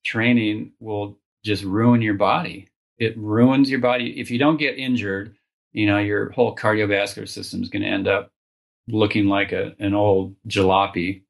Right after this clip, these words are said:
very early in a, in life. And so,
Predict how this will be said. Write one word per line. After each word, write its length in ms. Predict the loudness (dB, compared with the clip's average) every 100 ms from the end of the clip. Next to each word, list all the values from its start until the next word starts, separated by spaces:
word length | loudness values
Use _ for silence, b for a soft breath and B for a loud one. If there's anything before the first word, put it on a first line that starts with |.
| _ 0
very 380 | 4 4 2 0
early 320 | 0 0 -2
in 240 | -2 -2
a, 200 | 0 0
in 340 | -4 -6 -4 0
life. 380 | 0 0 -2 2
And 160 | 2
so, 400 | 0 -8 -10 -12